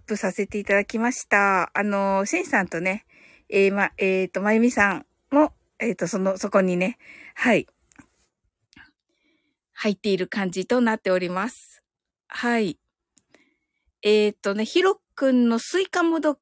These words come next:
きをビージーエムに使わせていただきました。シンさんが、「最高！」と、ありがとうございます。ね、あのー、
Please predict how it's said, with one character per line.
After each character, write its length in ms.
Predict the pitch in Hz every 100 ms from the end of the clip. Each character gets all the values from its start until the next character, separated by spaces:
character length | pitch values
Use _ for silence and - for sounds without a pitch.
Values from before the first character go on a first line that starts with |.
| -
き 280 | 214 202
を 100 | 202
ビ 160 | 226 240
ー 20 |
ジ 120 | 202 226
ー 60 |
エ 40 | 214
ム 100 | 202
に 160 | 175
使 240 | - - 196
わ 100 | 202
せ 140 | 196
て 120 | 190
い 80 | 196
た 100 | 190
だ 140 | 175 175
き 120 | -
ま 140 | 180
し 140 | 214 -
た。 580 | 196 190 185 180 - - _ - - - - - _ _ _ _ _ _
シ 160 | - 254
ン 40 |
さ 140 | 254
ん 20 | 233
が、 120 | 226
「最 240 | 359 415 440
高！」 400 | 453 453 415 302
と、 220 | - -
あ 60 | 285
り 100 | 339
が 140 | 392
と 180 | 339 311
う 40 |
ご 120 | 294
ざ 180 | 285 285
い 40 | 277
ま 120 | 294
す。 440 | - 247 214 185 - - - -
ね、 220 | 240 254 -
あ 100 | 269
の 540 | 269 262 254 247
ー、 20 | 247